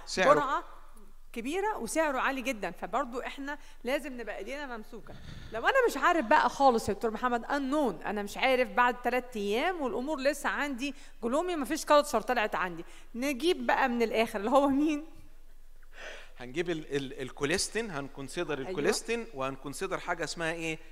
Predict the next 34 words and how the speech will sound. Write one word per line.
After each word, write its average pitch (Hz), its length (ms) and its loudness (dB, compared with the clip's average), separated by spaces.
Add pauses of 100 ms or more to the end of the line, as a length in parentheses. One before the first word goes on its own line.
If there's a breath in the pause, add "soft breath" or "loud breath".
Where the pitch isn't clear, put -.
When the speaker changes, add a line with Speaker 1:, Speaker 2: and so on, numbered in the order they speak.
(100)
Speaker 1:
سيفديروكول. 165 1200 0 (380)
Speaker 2:
ده 208 220 0
مش 285 180 -6
موجود 262 300 0
برضو 311 220 10
عندنا، 247 500 4
احنا 254 220 -2
مبقاش 269 360 0
Speaker 1:
موجود 247 140 2
في - 80 4
Speaker 2:
عندنا - 100 6
Speaker 1:
أمريكا. 320 360 0
Speaker 2:
حاجه. - 100 -10
في - 60 -2
Speaker 1:
هو 226 100 2
موجود 165 300 0
Speaker 2:
أمريكا، 214 40 2
Speaker 1:
في 208 60 2
Speaker 2:
آه، 156 60 2
Speaker 1:
أمريكا. 131 280 -4
Speaker 2:
موجود. - 120 -14 (160 loud breath)
Speaker 1:
ولذلك 151 520 -2
احنا، 147 220 -8
ما 156 100 -6
احنا 160 160 -4
بنقول 165 300 -4
عشان 156 300 -6
كده 147 380 -6 (120)
احنا 175 400 -6 (100)
ضيق 202 260 -6
ذات 151 280 -4
اليد، 127 260 -6 (760 soft breath)
انا 127 120 -6
لازم 160 340 -2